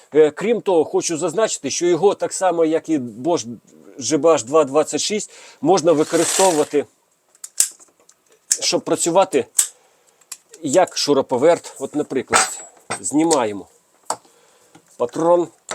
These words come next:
вставляємо сверлильний патрон і ви бачите, чим більше я натискаю, тим більше швидкість. Так само, як і в два двадцять шість,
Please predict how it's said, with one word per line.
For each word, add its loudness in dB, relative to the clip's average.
вставляємо 2
сверлильний 0
патрон 0
і 4
ви 0
бачите, 0
чим -2
більше -2
я 6
натискаю, 2
тим 4
більше 0
швидкість. -8
Так -6
само, 0
як -4
і -6
в -4
два 0
двадцять -6
шість, -6